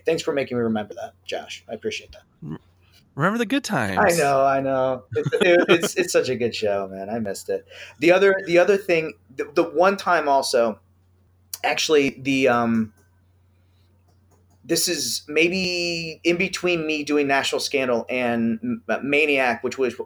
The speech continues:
Speaker 1: which was my, uh, character show. I ended up writing this submission, like,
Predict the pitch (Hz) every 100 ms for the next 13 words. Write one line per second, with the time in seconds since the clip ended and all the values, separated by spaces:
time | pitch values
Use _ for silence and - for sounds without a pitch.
0 | - 120 131 117 120 117 117 110 107 117
1 | 110 107 127 127 127 117 110 107 104 _
2 | _ _ _ _ _ - - _ - 151
3 | 151 151 147 143 139 139 143 135 127 123
4 | - - - - - - _ _ - -
5 | 139 113 143 - 147 135 131 113 - 113
6 | -